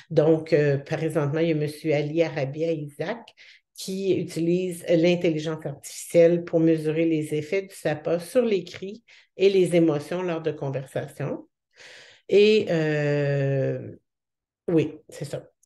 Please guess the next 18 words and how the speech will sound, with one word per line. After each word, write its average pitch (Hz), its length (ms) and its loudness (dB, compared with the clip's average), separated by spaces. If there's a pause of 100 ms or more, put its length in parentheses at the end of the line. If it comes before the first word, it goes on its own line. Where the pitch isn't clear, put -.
(120)
Donc, 156 420 -4
euh, 143 180 0
on 156 160 2
va 143 320 -2
continuer 170 360 0
les 165 140 4
services 160 420 -2
au 160 60 -4
sapa. 160 420 -2
On 247 60 0
vous 180 180 -6
invite 160 380 -2
à 151 140 2
améliorer 151 480 -2
votre 151 200 -6
communication, 156 760 -4
obtenir 156 440 -2
soutien, 151 600 -4